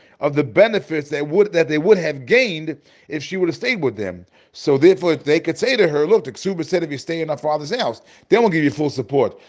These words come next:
But if you're gonna live somewhere else, then we can deduct what we're losing out by you leaving us," and they don't have to give her the full support. The Mishnah continues, "Im ha'isa to'enes," but what if she claims like this,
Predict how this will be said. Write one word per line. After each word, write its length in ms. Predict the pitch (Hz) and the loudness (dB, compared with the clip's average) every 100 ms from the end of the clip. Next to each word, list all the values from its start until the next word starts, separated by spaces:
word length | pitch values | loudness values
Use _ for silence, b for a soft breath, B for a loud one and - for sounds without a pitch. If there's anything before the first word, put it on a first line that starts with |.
| b | b
But 100 | - | -2
if 120 | 117 | 2
you're 80 | 147 | 4
gonna 140 | 170 165 | 4 0
live 120 | 160 | -2
somewhere 360 | 185 170 208 | 0 0 -2
else, 180 | 254 180 | -2 2
then 160 | 165 160 | 0 0
we 80 | 165 | -2
can 160 | 165 | -2
deduct 420 | 151 135 226 151 | -2 2 2 2
what 160 | 147 147 | -2 0
we're 120 | 160 | 2
losing 340 | 160 147 165 180 | 4 2 0 0
out 160 | 165 | 0
by 80 | 143 | 0
you 180 | 143 135 | -2 -2
leaving 320 | 131 127 131 | -2 -4 -4
us," 280 | 175 190 - b b b | -6 -6 -14 b b b
and 120 | 120 | 2
they 60 | 147 | 4
don't 100 | 165 | 4
have 120 | 160 | 2
to 60 | 139 | 0
give 160 | 147 143 | 0 0
her 80 | |
the 140 | 135 127 | 2 0
full 260 | - 147 | 2 -2
support. 500 | 120 - - 78 - - B B B - | -2 -10 -12 -14 -16 -20 B B B -10
The 60 | |
Mishnah 260 | 117 123 120 | -8 -8 -8
continues, 480 | 107 104 107 175 156 | -8 -8 -2 -2 -2
"Im 80 | |
ha'isa 360 | 131 190 214 185 | 2 2 4 0
to'enes," 680 | - 147 233 240 180 165 - b b - | 0 -6 -4 0 -2 -2 -10 b b -2
but 80 | 135 | 2
what 160 | 226 | 4
if 80 | 226 | 2
she 140 | 180 | 0
claims 340 | 156 170 170 139 | -4 -2 -2 0
like 180 | 127 123 | 0 2
this, 320 | 113 - | -2 -2